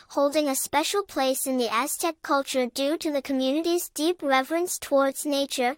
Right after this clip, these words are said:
particularly flowers. The name Xochitl has been borne by several notable personalities,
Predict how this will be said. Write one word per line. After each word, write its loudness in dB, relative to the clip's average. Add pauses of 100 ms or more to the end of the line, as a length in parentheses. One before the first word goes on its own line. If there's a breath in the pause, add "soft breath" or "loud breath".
(300 loud breath)
particularly 2
flowers. 0 (880)
The 4
name 2
Xochitl 2
has -2
been 0
borne 2
by 2
several 0
notable 4
personalities, 0